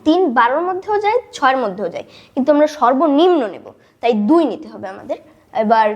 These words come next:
বারোর মধ্যে দুই কয়বার যায়, কতবার যায়? ছয়বার। এবং ছয়ের মধ্যে তিনবার যায়। এবার এই দুটোর মধ্যে সর্বনিম্ন আমাদের মৌলিক সংখ্যাটা নিতে হবে, এই যে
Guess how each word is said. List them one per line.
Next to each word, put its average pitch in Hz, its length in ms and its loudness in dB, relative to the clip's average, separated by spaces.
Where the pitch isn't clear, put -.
বারোর 262 240 2
মধ্যে 262 220 -2
দুই 254 180 -2
কয়বার 233 340 -2
যায়, 359 120 -4
কতবার 240 380 0
যায়? - 180 -2
ছয়বার। - 400 -2
এবং 220 140 2
ছয়ের 277 300 2
মধ্যে 339 260 2
তিনবার 208 420 0
যায়। 123 120 -18
এবার 294 180 4
এই 359 160 4
দুটোর 359 300 0
মধ্যে 330 220 -2
সর্বনিম্ন 294 800 0
আমাদের 302 340 -4
মৌলিক 254 320 0
সংখ্যাটা 269 320 -6
নিতে 240 220 -2
হবে, 302 140 0
এই 220 120 2
যে 220 80 4